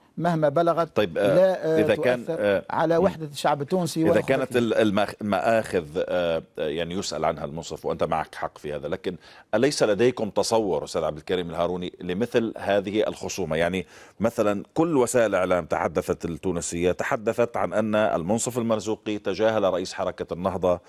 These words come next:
Speaker 2: آه، الشيخ راشد الغ-، الغنوشي خلال حضورهما افتتاح أشغال المؤتمر الثالث لحزب التكتل، لم يصافح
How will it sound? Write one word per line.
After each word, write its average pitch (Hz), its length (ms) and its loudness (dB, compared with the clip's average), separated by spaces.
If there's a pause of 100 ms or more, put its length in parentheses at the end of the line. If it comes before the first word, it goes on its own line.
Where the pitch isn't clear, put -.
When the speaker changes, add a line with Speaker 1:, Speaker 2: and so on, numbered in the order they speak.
(360)
Speaker 2:
آه، 82 500 4
الشيخ 95 300 -2
راشد 92 300 -2
الغ-، - 220 -14
الغنوشي 92 540 -2
خلال 98 300 2
حضورهما 98 540 -2
افتتاح 92 420 -4
أشغال 92 560 0
المؤتمر 92 480 -2
الثالث 92 420 0
لحزب 82 240 -6
التكتل، 82 560 -8 (140)
لم 101 160 0
يصافح 90 680 -4